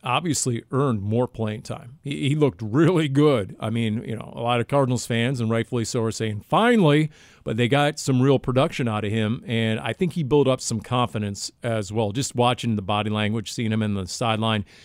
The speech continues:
you can tell. He's like, "Okay, here we go." Now he finally feels, I think, part of the offense, and he's playing without thinking, and, and he's making those catches.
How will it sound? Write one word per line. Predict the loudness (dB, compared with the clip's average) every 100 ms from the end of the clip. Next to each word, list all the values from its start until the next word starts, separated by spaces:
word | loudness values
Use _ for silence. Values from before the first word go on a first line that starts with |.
| -10
you | -8
can | -6 -2
tell. | 2 4 2 -4
He's | -6 -4
like, | 0
"Okay, | 0 2 2 0 -4
here | -2 0
we | 2
go." | 2 2
Now | 2 -2 -2
he | -4
finally | -4 -2 -2
feels, | -2 -2 0
I | -4
think, | -6
part | -6 -2 -2
of | 0
the |
offense, | 0 -2 -2 -6 -6 -10 _ _ -20 _ -8
and | -6
he's | -6
playing | -2 0 0 0
without | -2 -4 -4
thinking, | -2 -2 -2 -2 -2 -4
and, | -6 -4 -4 -4 -6 -6
and | -8 -6
he's | -6 -2
making | -2 0 -2
those | -2 -4
catches. | -4 -4 -2 -4 -4